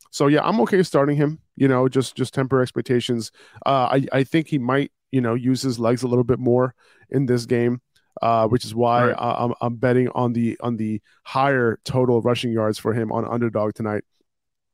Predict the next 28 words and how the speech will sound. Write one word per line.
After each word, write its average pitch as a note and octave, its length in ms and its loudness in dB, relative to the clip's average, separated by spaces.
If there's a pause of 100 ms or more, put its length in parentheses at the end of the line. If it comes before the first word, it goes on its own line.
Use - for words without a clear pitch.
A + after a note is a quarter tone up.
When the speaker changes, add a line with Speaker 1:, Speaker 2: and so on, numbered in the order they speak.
(200)
Speaker 1:
I'll C3 80 0
be C3 40 -2
Speaker 2:
That's - 100 0
Speaker 1:
putting C#3 80 2
Speaker 2:
only B2 140 2
Speaker 1:
those A#2 80 2
Speaker 2:
how A#2+ 80 0
Speaker 1:
out. - 20 2
Speaker 2:
many? G#2+ 160 0
What, G2+ 180 -6 (460)
like A2+ 140 -6
fifteen B2 320 -4
yards? A#2 420 -4
<laughs> - 100 -18 (180)
Speaker 1:
I G3+ 260 2
think - 100 -2
it A3+ 80 0
was, A3 100 0
like, G#2+ 200 0
Speaker 2:
You D3+ 80 -2
gotta B2+ 200 0
Speaker 1:
fifteen, A#2+ 160 -2
Speaker 2:
figure G#2+ 80 -4
he G#2 40 -2
Speaker 1:
sixteen A#2 100 0
Speaker 2:
gets G#2+ 80 0
that. G#2+ 60 0
Speaker 1:
yards. - 500 -6